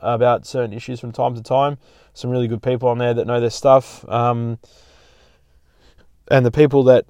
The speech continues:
admin the page are fantastic. Angie Harper, she does a great job on that. Um, there's some, been some, and as I said, there's been some really interesting, um, discussion about that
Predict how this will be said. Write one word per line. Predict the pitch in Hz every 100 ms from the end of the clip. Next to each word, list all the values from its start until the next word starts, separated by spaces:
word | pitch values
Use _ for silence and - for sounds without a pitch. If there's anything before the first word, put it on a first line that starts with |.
| -
admin | 135 143 151
the | 147
page | 131 151 156 135
are | 131
fantastic. | - 131 - 143 - 151 135
Angie | 131 120
Harper, | 113 131 143 151
she | -
does | 127 113
a |
great | 107 120 120
job | 127 123 113 104 - - -
on | 120 120
that. | 131 139 -
Um, | - 117 113 113 107 - _ _ _ _ _ _ _ _
there's | 127 -
some, | 127
been | 127
some, | 120 120 117
and | - 123
as | 120
I | 107
said, | - 113
there's | 107
been | 110 107
some | 110
really | 113 110
interesting, | 104 104 117 107 - _ _ _ _ _ -
um, | 110 110 107 101
discussion | 104 - 113 110 113
about | 107 107
that | 104 107